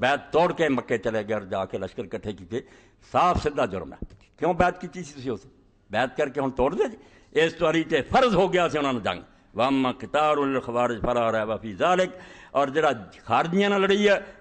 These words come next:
او دے وچ بھی کوئی شک نہیں۔ ولا حدیث المتواترہ تو قد دلت علی انہم یمرقون من الدین کما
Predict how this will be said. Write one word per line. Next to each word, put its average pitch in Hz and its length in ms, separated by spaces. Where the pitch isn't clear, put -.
او 180 140
دے 185 80
وچ 160 80
بھی 147 160
کوئی 139 200
شک 127 260
نہیں۔ 131 140
ولا 117 300
حدیث 107 260
المتواترہ 165 800
تو 147 120
قد 131 200
دلت 120 260
علی 117 100
انہم 107 300
یمرقون 101 440
من 101 80
الدین 143 440
کما 113 220